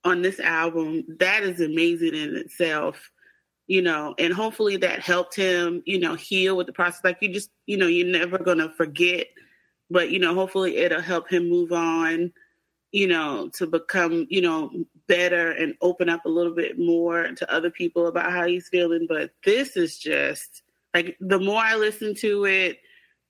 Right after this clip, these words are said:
the more it's just, it just gets better and better.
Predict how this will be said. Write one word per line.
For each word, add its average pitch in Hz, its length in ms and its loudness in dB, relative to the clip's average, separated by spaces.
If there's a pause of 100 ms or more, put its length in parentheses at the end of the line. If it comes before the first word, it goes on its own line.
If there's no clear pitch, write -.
the 165 80 2
more 175 640 2
it's 165 360 -2
just, - 680 -6 (220)
it 185 120 0
just 190 200 -2
gets 196 300 -2
better 170 440 0
and 156 140 -4
better. 160 380 0